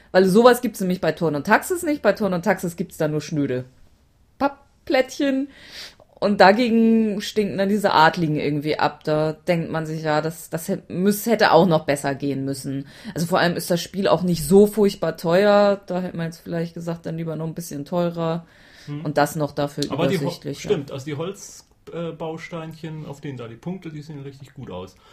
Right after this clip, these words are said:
Speaker 2: Und trotz dieser Kritik, wir fanden's so gut, dass wir's heute auch noch mal gekauft haben.
Speaker 1: Mhm.
Speaker 2: Also tr-, dennoch eine Kaufempfehlung von uns.
Speaker 1: Jo.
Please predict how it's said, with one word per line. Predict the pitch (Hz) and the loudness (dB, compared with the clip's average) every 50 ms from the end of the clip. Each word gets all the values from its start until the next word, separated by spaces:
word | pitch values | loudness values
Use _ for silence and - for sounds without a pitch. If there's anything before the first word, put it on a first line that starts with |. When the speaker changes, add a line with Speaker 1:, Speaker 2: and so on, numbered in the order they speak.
| - - - _ _ - | -20 -20 -20 _ _ -6
Speaker 2:
Und | 170 165 165 165 165 160 160 151 - - - | -4 -2 -2 -2 -4 -8 -10 -14 -18 -18 -6
trotz | - 165 175 170 - | -4 -4 -4 -4 -8
dieser | - 175 151 165 143 | -10 -8 -6 -6 -6
Kritik, | - - 135 131 - 196 214 208 - | -6 -8 -12 -10 -8 -8 -8 -8 -8
wir | 175 170 | -10 -8
fanden's | - 180 170 151 151 151 | -8 -8 -10 -10 -10 -12
so | - 160 | -12 -12
gut, | 156 160 160 143 | -12 -12 -8 -8
dass | 147 139 - | -8 -8 -8
wir's | 131 127 - | -12 -16 -14
heute | 143 135 123 - | -14 -12 -12 -12
auch | 95 113 107 | -14 -14 -14
noch | 131 127 117 | -14 -14 -14
mal | 120 117 | -14 -16
gekauft | 113 110 - - 107 92 - - - | -18 -16 -14 -12 -12 -12 -14 -16 -18
haben. | 110 92 95 107 - | -18 -18 -18 -12 -8
Speaker 1:
Mhm. | 170 165 165 165 | -6 -4 -4 0
Speaker 2:
Also | 170 220 269 285 220 - 110 - _ _ _ _ _ _ _ _ _ _ _ | 2 2 2 0 -2 -6 -12 -16 _ _ _ _ _ _ _ _ _ _ _
tr-, | - - - _ _ _ _ _ - | -20 -20 -20 _ _ _ _ _ -6
dennoch | 147 156 160 156 147 139 143 - - | -4 -4 -6 -8 -10 -10 -10 -12 -14
eine | 139 135 131 131 | -14 -12 -12 -14
Kaufempfehlung | - - 135 127 - - 131 - 117 104 - 107 104 | -14 -16 -16 -14 -16 -18 -16 -16 -18 -16 -16 -18 -20
von | - - - | -20 -20 -20
uns. | - - 151 - | -20 -20 -12 -6
Speaker 1:
Jo. | - 196 180 - | -4 -2 -2 -4